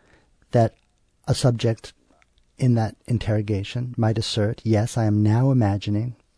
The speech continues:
I forget the exact example, "a red disc next to a blue disc. I'm now imagining it." And then Dennett points out, of course, there's nothing actually going on in your brain, which is a red disc and a blue disc. But, um, the mistake there is thinking that when I say I'm imagining a red disc and a blue disc,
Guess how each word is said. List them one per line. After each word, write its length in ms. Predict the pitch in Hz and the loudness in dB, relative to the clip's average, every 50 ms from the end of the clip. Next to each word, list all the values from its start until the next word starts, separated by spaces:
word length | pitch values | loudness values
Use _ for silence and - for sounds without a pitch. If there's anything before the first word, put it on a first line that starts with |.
| _ _ _ _ _ _ _ _ _ _ _ _ 117 | _ _ _ _ _ _ _ _ _ _ _ _ -6
I 40 | |
forget 280 | 110 - 98 113 107 - | -6 -2 -2 -2 -2 -2
the 80 | 107 98 | -4 -4
exact 260 | 90 - 98 92 - | -4 -4 -4 -4 -4
example, 340 | 98 95 107 98 - 107 - - - - - _ | -4 -4 -2 -2 -2 -6 -6 -8 -16 -20 -12 _
"a 100 | - 120 | -2 0
red 320 | 107 98 110 110 113 107 - | 0 2 2 0 0 0 -2
disc 320 | - 117 120 - - - - | -4 -4 -4 -6 -10 -6 -4
next 260 | 113 117 110 - - - | -2 -2 -2 -4 -10 -6
to 100 | - 113 | -4 -4
a 40 | 95 | -2
blue 240 | 92 104 123 135 | 0 0 0 0
disc. 340 | 113 95 92 107 120 - - _ _ - _ _ - | 0 -2 -6 -8 -10 -14 -20 _ _ -20 _ _ -4
I'm 160 | 110 104 107 | 0 2 2
now 180 | 110 110 113 113 | 2 2 2 2
imagining 480 | 113 110 117 131 123 - 110 101 - | 2 2 2 0 -2 -4 -6 -8 -6
it." 160 | - - 151 - _ _ _ - - - - - - - _ | -8 -10 -12 -14 _ _ _ -20 -20 -20 -20 -20 -20 -12 _
And 120 | 113 110 107 | -2 0 0
then 100 | 110 101 | 2 2
Dennett 280 | 113 135 180 196 - | 2 2 2 2 0
points 240 | - 123 117 107 - | -2 -4 -4 -2 -2
out, 100 | 110 113 | -2 -2
of 80 | 113 - | -2 0
course, 240 | - 139 127 - - | 0 0 0 0 0
there's 140 | 131 - | -2 0
nothing 260 | 127 135 - 131 120 117 | 0 2 2 2 2 2
actually 340 | 123 143 - - - 120 | 2 0 -2 -2 -4 -2
going 240 | 110 117 117 117 110 107 | 0 0 0 0 2 2
on 100 | 107 110 | 2 2
in 100 | 107 110 | 2 2
your 80 | 110 | 0
brain, 440 | 107 113 131 143 143 127 107 107 107 | 2 2 2 4 4 2 2 0 0
which 180 | 107 107 - 104 | -2 -2 0 0
is 140 | 101 90 | 0 0
a 100 | 95 104 | 2 2
red 240 | 101 101 101 101 98 | 4 4 4 4 2
disc 220 | 107 101 - - 123 | 0 -2 0 0 0
and 100 | 110 113 | 0 2
a 40 | |
blue 200 | 107 127 160 185 | 2 2 2 2
disc. 340 | 139 110 113 117 - - - _ - - - - - - - - - _ _ _ | 2 0 -4 -6 -10 -14 -20 _ -20 -20 -20 -20 -20 -20 -20 -20 -20 _ _ _
But, 260 | 147 131 117 - - - - | 4 4 4 2 -4 -2 2
um, 260 | 131 123 120 120 120 | 4 4 6 4 4
the 120 | 110 127 | 4 4
mistake 400 | 123 120 - - 170 190 208 - | 4 2 4 8 8 8 8 6
there 180 | - 139 127 120 | 4 4 4 4
is 100 | 120 - | 2 2
thinking 320 | - 139 123 - 135 127 | 2 0 2 2 2 2
that 160 | 117 120 113 117 | 2 2 0 2
when 260 | 117 123 147 190 196 | 6 8 10 10 10
I 160 | 170 143 135 | 10 8 6
say 280 | - - - 175 196 175 | 4 4 6 6 6 6
I'm 120 | 135 120 | 4 4
imagining 480 | 117 123 135 139 147 - 139 143 127 127 | 4 4 4 4 2 4 2 2 4 4
a 60 | 120 | 4
red 200 | 123 127 123 117 | 4 2 2 2
disc 220 | 127 123 - - | 0 -2 0 0
and 80 | 131 120 | -2 0
a 40 | 104 | 2
blue 200 | 110 143 185 196 | 2 2 2 2
disc, 320 | 156 113 123 - - | 2 -2 -4 -6 -10